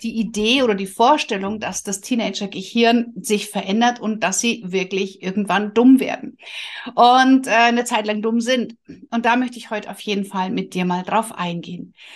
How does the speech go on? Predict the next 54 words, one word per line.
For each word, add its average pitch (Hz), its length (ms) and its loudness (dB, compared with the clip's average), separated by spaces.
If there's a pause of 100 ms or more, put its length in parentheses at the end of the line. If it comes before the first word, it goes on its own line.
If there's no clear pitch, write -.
(340)
Ähm, 262 460 4
was 330 220 2
passiert 403 400 2
denn 294 100 2
eigentlich 226 540 2
am 208 100 -2
Anfang 214 340 -2
der 190 100 -2
Pubertät 196 520 -4
mit 196 140 -4
dem 196 100 -2
Gehirn 202 320 -2
unserer 202 240 -2
Jugendlichen? 294 560 2
Vielleicht 233 300 0
hast 240 180 0
du 240 60 -8
es - 80 -6
schon 202 120 -6
mal 185 120 -4
gehört 190 340 -4
oder 185 140 -8
gelesen 226 480 -2
von 214 120 -4
mir. 208 180 -2
Ich 202 140 -6
erkläre 185 300 -4
das 185 160 -2
ja 190 60 -2
immer 180 240 -2
und 175 100 -6
immer 170 240 -6
wieder. 254 300 -2 (480)
Ähm, 226 440 2
<clears throat> 269 340 4
das 262 180 2
Gehirn 311 360 4
unserer 262 300 2
Kinder 240 560 0 (800)
schaltet 233 400 2
sich 262 260 -4
oder 165 140 -4
Jugendlichen 240 520 2
schaltet 220 380 0
sich 214 160 -8
mit 180 180 -8
zwölf, 240 420 0
dreizehn, 196 520 0
je - 80 -8
nach 196 140 -2
Entwicklungsstand, 208 880 -4
vielleicht 185 340 -6
mit 185 140 -6
vierzehn, - 640 0